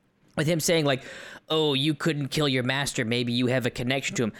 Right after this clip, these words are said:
That's them trying to justify why he didn't kill him through the fire and why he just buried him with rocks on the planet. It's because,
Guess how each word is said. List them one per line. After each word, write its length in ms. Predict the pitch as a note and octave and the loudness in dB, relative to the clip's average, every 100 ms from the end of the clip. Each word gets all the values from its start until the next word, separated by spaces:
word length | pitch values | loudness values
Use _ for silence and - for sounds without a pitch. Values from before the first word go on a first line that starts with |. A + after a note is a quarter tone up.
| - - | -14 -4
That's 260 | F3+ G#3+ - | 0 0 2
them 220 | G3 F3+ | 2 2
trying 240 | F3 E3+ | 2 2
to 80 | C3+ | 0
justify 560 | A#2+ D3 - - C3+ B2 | 2 0 0 0 2 2
why 380 | G#2 G#2+ A2+ | 0 0 0
he 120 | C3+ C#3 | 2 0
didn't 240 | C3 A#2+ | 0 -2
kill 160 | C#3+ B2+ | 0 0
him 100 | A#2+ | 2
through 140 | B2+ | 0
the 80 | A2+ | -2
fire 360 | - G#2+ G#2+ G#2+ | 0 0 0 0
and 240 | A#2+ A2 | -2 -2
why 280 | G#2+ A2+ A2+ | 0 0 0
he 160 | A2+ A#2+ | 0 0
just 200 | A2+ - | -2 -2
buried 240 | A#2 A2 G#2+ | 0 0 0
him 100 | G#2 | 0
with 140 | G2 | -2
rocks 340 | G#2 G2+ G2 A#2+ | 0 0 0 -2
on 80 | F#2+ | -4
the 80 | |
planet. 360 | E2 A2+ G2+ E2 | -4 -4 -2 -2
It's 80 | G2 | -2
because, 400 | A#2+ A2+ A#2 | -4 -2 -2